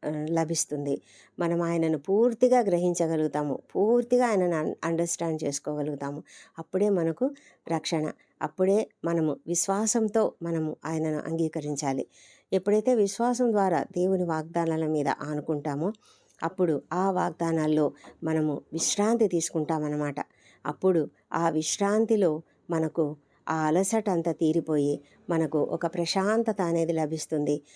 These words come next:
దేవుని యొక్క వాగ్దానంలో ఉండేటువంటి ఆ విశ్రాంతిలో మనకు భయం అనేది ఉండకుండా అయిపోతుంది. మనం ఎప్పుడు కూడా భయపడం, ఇంకా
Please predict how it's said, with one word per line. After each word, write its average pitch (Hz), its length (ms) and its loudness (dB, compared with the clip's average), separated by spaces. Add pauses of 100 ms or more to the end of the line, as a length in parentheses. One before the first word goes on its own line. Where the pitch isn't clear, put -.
(180)
దేవుని 208 360 4
యొక్క 175 360 0 (520)
వాగ్దానంలో 180 880 4 (120)
ఉండేటువంటి 165 680 2 (240)
ఆ 185 140 2
విశ్రాంతిలో 190 760 2 (460)
మనకు 214 240 4
భయం 196 380 4
అనేది 214 280 4
ఉండకుండా 170 600 2 (180)
అయిపోతుంది. 147 640 -2 (340)
మనం 175 240 2
ఎప్పుడు 220 340 0
కూడా 196 300 0 (100)
భయపడం, 160 500 0
ఇంకా 160 320 0